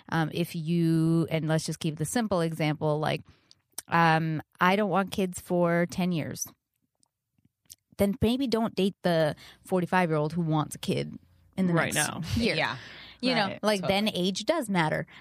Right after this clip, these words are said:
Speaker 1: Um, but, uh, conceptually,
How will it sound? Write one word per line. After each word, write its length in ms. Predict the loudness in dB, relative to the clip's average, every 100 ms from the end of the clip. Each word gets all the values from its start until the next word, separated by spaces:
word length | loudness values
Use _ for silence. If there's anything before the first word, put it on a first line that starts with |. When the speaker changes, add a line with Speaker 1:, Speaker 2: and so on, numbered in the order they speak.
| -2
Speaker 1:
Um, 720 | 2 4 4 4 4 2 0 -10 -12 -4
but, 440 | 2 2 2 -2 0
uh, 380 | 2 2 0
conceptually, 840 | -2 -2 0 0 0 0 2 0